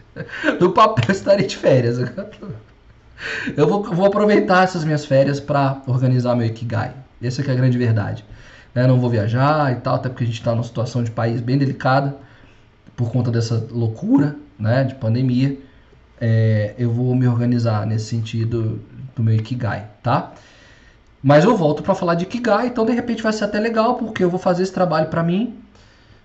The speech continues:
e aí a gente continua a conversa nesse sentido, tá bom? Então, as próximas duas semanas não estaremos juntos,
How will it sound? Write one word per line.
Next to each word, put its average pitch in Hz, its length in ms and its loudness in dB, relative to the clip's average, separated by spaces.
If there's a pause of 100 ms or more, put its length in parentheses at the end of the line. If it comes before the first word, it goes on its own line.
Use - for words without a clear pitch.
(160)
e 131 100 0
aí 131 100 4
a - 20 4
gente 135 160 -2
continua 151 380 -2
a - 20 -4
conversa 143 420 -2
nesse 143 200 -2
sentido, 165 480 -6 (140)
tá 117 100 -4
bom? 131 160 2
Então, 156 300 -4 (400)
as - 60 -20
próximas 165 400 0
duas 202 180 -2
semanas 180 520 0
não 165 80 -4
estaremos 165 460 -2
juntos, 202 440 -4